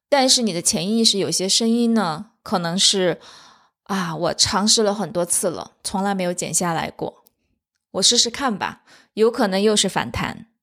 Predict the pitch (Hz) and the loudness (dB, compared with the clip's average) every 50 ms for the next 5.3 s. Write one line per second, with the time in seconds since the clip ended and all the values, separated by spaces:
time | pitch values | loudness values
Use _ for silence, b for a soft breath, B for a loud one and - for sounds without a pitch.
0 | _ _ _ _ _ B B B B B B B B 208 220 220 196 185 - - | _ _ _ _ _ B B B B B B B B 4 4 4 4 2 0 0
1 | 180 185 - 240 220 196 180 180 - - 196 196 190 196 196 190 208 233 226 - | 0 0 2 2 2 2 0 0 0 2 2 2 2 2 0 0 -2 -4 -2 0
2 | - 190 175 180 175 180 190 208 220 220 214 202 196 170 - - 135 165 - 185 | 0 0 0 0 0 0 0 2 4 4 4 4 4 4 2 0 0 -2 -2 -2
3 | 170 - - 226 190 180 170 147 - - - 101 - - _ _ _ _ _ _ | -2 -2 -2 -2 -2 -2 -2 -4 -6 -6 -8 -12 -14 -16 _ _ _ _ _ _
4 | _ _ _ _ _ _ _ _ _ _ _ _ _ _ - - 240 226 214 190 | _ _ _ _ _ _ _ _ _ _ _ _ _ _ -6 -4 -2 -2 -2 -2
5 | 180 185 165 156 - | -4 -4 -6 -8 -8